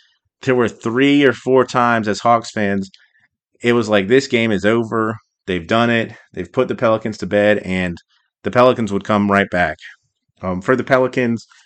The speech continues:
on the offensive side of the ball, it started with C J McCollum. He'd finished with twenty-nine points on twelve of twenty-three shooting, four of nine from the three-point line, ten rebounds, zero assists. Uh,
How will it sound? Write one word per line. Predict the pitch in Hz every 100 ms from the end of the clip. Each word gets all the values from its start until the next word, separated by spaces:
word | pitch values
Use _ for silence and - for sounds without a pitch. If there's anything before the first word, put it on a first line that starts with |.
| _ _ _ _
on | 117
the | 127
offensive | 139 147 151 131
side | - 135
of | 127
the |
ball, | 107 110 120
it | 117
started | - 117 113 113
with | 107
C | - 117
J | 113
McCollum. | 110 101 113 110 113 107
He'd | 113 107
finished | 113 110 107
with | 98
twenty-nine | 123 120 113 110 104
points | 110 110 110 -
on | 104 95
twelve | - 113 110
of | 101
twenty-three | - 107 107 101 104
shooting, | 95 107 107 107 104 101 _ _ _ _ _ _ _ _
four | - 127
of | 123
nine | 113 113
from | 104 104
the |
three-point | 98 110 104 113 104
line, | 104 104 101 - _ _ _ -
ten | - 127
rebounds, | 123 123 123 120 98 -
zero | 90 87 113 120 120 113
assists. | 98 - 113 110 - - _ _ _ _ _
Uh, | - 90 87